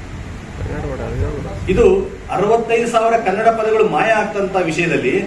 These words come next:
ಇನ್ನು ಎಷ್ಟು ಮುಂದೆ ಆಗ್ತಾ ವಿಚಾರ ಮಾಡಿ ನೀವು. ಇನ್ನೇನು ಮುಂದೆ ಆಗ್ಬೋದು?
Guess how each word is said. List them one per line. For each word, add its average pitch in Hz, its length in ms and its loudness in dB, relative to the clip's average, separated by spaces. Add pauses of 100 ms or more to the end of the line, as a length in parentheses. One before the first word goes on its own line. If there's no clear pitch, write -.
(220)
ಇನ್ನು 202 160 2
ಎಷ್ಟು 208 260 -2
ಮುಂದೆ 208 240 2
ಆಗ್ತಾ 185 240 2
ವಿಚಾರ 151 320 0
ಮಾಡಿ 123 220 -2
ನೀವು. 101 340 -8
ಇನ್ನೇನು 208 280 0
ಮುಂದೆ 190 220 4
ಆಗ್ಬೋದು? 143 600 -2